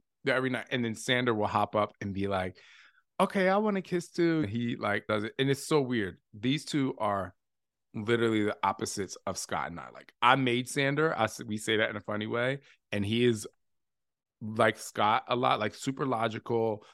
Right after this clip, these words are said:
Like, I don't got time to deal with that. And Silas is like me. He's super expressive. Like, he's, everything is, like, on level five hundred and sixty-two. It is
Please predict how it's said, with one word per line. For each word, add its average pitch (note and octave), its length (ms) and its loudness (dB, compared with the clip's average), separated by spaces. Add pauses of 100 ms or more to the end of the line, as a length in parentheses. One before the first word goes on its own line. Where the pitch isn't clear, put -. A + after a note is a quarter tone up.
(120)
Like, A#2 200 0
I A#2+ 60 -2
don't B2+ 160 2
got C3 160 4
time A2+ 340 0
to A2+ 120 -4
deal G#2+ 260 -2
with G#2 160 -4
that. G#2 380 0 (360)
And A2+ 180 0
Silas A2+ 520 2
is G2+ 120 -8
like G2+ 180 -2
me. G2+ 120 -6
He's G2 180 -8
super G#2+ 460 -8 (100)
expressive. G2+ 1040 -4
Like, F#2 220 -6
he's, - 300 -6
everything B2+ 480 4
is, F#2+ 180 -6
like, F2 240 -6 (100)
on G#2+ 320 -2
level G#2+ 440 0 (100)
five G2+ 240 4
hundred G2 280 -6
and F#2 120 -8
sixty-two. E2+ 640 -12 (140)
It C3+ 140 8
is C#3 340 4